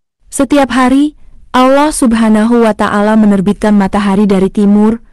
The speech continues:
dan menenggelamkannya di barat. "Jika engkau benar-benar Tuhan,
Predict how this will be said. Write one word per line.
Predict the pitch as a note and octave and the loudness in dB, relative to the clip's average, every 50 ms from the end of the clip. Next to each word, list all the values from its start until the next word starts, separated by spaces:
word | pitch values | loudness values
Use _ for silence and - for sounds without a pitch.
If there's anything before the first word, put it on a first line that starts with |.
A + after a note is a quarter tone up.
| _ _ - - | _ _ -8 -4
dan | G#3+ B3+ A#3+ A#3+ | -2 0 2 2
menenggelamkannya | A#3 A3+ G#3+ G#3 G3+ G3 G3+ G3+ G3 F#3+ F#3+ - G#3+ G#3 G#3+ G#3+ G#3+ G#3+ | 2 2 2 2 2 2 2 2 0 0 -2 0 0 0 2 2 2 2
di | G3+ F#3+ F3 | 0 0 0
barat. | F#3 F3+ F3 F3 E3+ E3 - _ _ _ _ _ _ _ _ _ _ _ - | 0 -2 -2 -4 -6 -8 -10 _ _ _ _ _ _ _ _ _ _ _ -10
"Jika | - - A#3 - B3 A#3 | -4 -4 -2 0 0 -2
engkau | - A#3 A3+ A3+ - A#3 A#3+ A#3+ | 0 0 0 0 2 2 2 2
benar-benar | A3 G#3+ G#3 G3+ G3 F3+ G3 F#3+ G3 F#3+ G3 G#3 | 2 2 2 2 2 2 2 2 2 0 0 0
Tuhan, | - G#3+ G#3 G3+ G3+ G3+ F#3 F3 F3 F#3+ | 0 0 0 0 0 -2 -2 -2 -4 -6